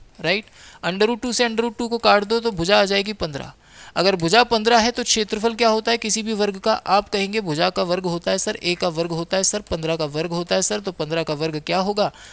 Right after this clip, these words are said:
आप कहेंगे सर दो सौ पच्चीस, और यही इस प्रश्न का आंसर होगा, यानी कि डी for दिल्ली। बात समझ में आई बच्चों? आह, नेक्स्ट पर आइए,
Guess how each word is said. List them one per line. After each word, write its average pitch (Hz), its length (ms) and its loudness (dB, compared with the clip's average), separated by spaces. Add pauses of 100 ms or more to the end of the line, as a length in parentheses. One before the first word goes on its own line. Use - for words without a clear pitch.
(140)
आप 147 200 -4
कहेंगे 139 340 -8
सर 180 200 -2
दो 147 180 -8
सौ 143 140 -6
पच्चीस, - 520 -4 (260)
और 143 120 -6
यही 151 180 0
इस 160 100 0
प्रश्न 156 260 -2
का 147 120 -2
आंसर 139 240 -2
होगा, 147 180 -4
यानी 143 240 -6
कि 147 120 -8
डी 139 160 -6
for 139 200 -8
दिल्ली। 117 300 -12 (540)
बात 147 160 2
समझ 151 300 0
में 160 100 0
आई 170 140 2
बच्चों? 180 300 0 (2750)
आह, - 340 -6 (100)
नेक्स्ट 208 320 4
पर 190 100 2
आइए, 127 240 0